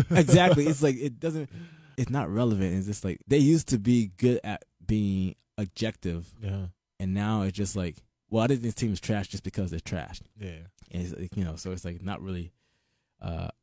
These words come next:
Speaker 2: a fair and balanced, um, program anymore. I still rock with, uh, Around the Horn every once in a while.
Speaker 1: Mm-hmm.
Speaker 2: Uh, when I see it, when, when I'm home to watch it. But, you know, it, um, foreign, uh,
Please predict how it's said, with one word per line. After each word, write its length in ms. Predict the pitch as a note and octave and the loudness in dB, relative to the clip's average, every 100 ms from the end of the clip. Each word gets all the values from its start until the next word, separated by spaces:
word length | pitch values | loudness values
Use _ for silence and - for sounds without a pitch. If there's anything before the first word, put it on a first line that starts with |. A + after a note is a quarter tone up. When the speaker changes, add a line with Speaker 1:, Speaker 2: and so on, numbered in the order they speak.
| _ - | _ -10
Speaker 2:
a 80 | F#2 | -10
fair 320 | - G#2 G2 | -4 0 0
and 120 | F2 | -2
balanced, 480 | E2 F2 E2+ E2 - | -4 -4 -4 -6 -8
um, 220 | D#2+ D#2 - | -8 -8 -6
program 360 | G2+ F#2 E2+ | -6 -4 -6
anymore. 340 | D#2+ D#2 D#2 D#2+ - - | -6 -8 -8 -10 -14 -4
I 80 | C#3 | 0
still 200 | - E3+ | 4 6
rock 260 | C#3+ D3 | 4 2
with, 220 | C3 A2+ - - | -2 -2 -4 -6
uh, 300 | A2 F#2+ D2 | -4 -4 -4
Around 240 | F#2 A2 G#2 | -6 -2 -2
the 60 | |
Horn 300 | F#2 A2 A2 A#2+ | -2 0 0 0
every 220 | A2+ G#2+ | 0 -2
once 160 | F2 G#2 | -6 -8
in 80 | A#2 | -4
a 40 | |
while. 320 | A#2 A2+ A#2 - G#2 | -2 -2 -6 -12 -18
Speaker 1:
Mm-hmm. 260 | F#2+ A2 D3 _ _ | -12 -10 -10 _ _
Speaker 2:
Uh, 60 | - - | -16 -6
when 80 | G2 | -4
I 60 | |
see 300 | F#2 - A2+ | -4 -2 -2
it, 100 | A2 - _ - | -2 -6 _ -10
when, 320 | F2+ E2+ D#2+ | -6 -6 -4
when 100 | F#2 | -6
I'm 120 | D#2+ | -6
home 240 | - G#2+ F2 | -4 -4 -4
to 80 | E2+ | -8
watch 220 | D2+ - | -12 -12
it. 120 | - _ | -16 _
But, 140 | - - | -12 -12
you 100 | - | -10
know, 120 | F#2 D2 - | -10 -10 -6
it, 200 | A2+ F#2 | -6 -4
um, 300 | G2+ E2+ D2+ - - | -6 -6 -8 -12 -6
foreign, 240 | A2 G#2 - _ _ | -2 -2 -6 _ _
uh, 60 | - | -20